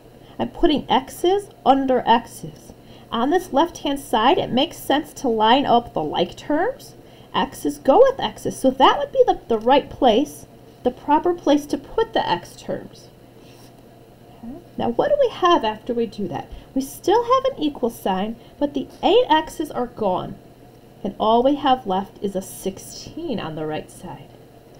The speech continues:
Over here, four minus eight, be careful, negative four x,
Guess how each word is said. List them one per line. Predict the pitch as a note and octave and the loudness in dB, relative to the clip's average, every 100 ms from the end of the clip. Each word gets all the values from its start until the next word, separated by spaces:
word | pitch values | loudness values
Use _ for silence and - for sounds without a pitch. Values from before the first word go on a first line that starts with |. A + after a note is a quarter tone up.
| - - - | -20 -8 -2
Over | B3+ C4+ | 0 0
here, | C#4+ - C#4 D4 E4+ F4 - | -2 -2 2 4 2 0 -4
four | C4 B3 B3+ | 2 6 6
minus | A#3+ A3+ A3+ A3+ - | 6 2 2 -2 -2
eight, | G#3 C#4+ F4 - - - - | -2 0 -4 -14 -20 -20 -14
be | - | -14
careful, | - - B4+ - D4 A4 - - - - - - | -10 -4 -4 -2 -2 -4 -10 -20 -20 -20 -20 -10
negative | E3+ D3+ E3 B3+ - - - - | -6 -4 -4 -6 -2 -4 -4 -8
four | G#3 G3 C#4 A4+ | -2 2 2 2
x, | G3 G3 E4+ - - | -2 -4 -8 -14 -20